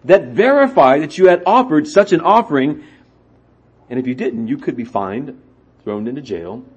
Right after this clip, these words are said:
and persecuted even further. It was communism before communism, but founded on worship. Who will you worship?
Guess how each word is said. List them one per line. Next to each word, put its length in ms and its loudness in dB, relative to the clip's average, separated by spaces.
and 120 -12
persecuted 520 -10
even 180 -14
further. 300 -16
It 240 4
was 180 0
communism 640 4
before 240 2
communism, 640 -2
but 120 -6
founded 360 -2
on 140 -6
worship. 360 -8
Who 180 0
will 180 8
you 160 4
worship? 380 0